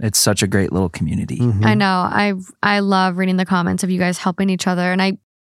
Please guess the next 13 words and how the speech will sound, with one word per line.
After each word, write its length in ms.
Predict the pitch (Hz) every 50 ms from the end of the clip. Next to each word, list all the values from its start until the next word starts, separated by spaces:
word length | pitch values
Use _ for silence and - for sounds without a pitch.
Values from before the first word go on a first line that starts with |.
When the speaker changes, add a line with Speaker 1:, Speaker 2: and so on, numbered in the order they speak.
| _ _ _ _ _ _ _
Speaker 3:
I 80 | - 226
think 200 | 220 226 226 202
so 220 | - - 220 202
many 280 | 202 202 196 185 190 185
of 100 | 185 175
you 200 | 180 175 170 170
provide 500 | - - 202 175 190 175 170 170 170 175 - -
way, 680 | 180 175 175 175 185 175 175 175 170 165 170 170 - _ _ _ _ _
way 260 | - 190 185 170 170 170
more 220 | 170 - - 185
thoughtful 640 | - - 180 170 - - - - 185 170 160 165 - _ _ _ _ _ _ _ _ _ _ _ -
advice 520 | - 208 185 190 165 160 170 175 - -
than 340 | - 180 165 160 160 160 -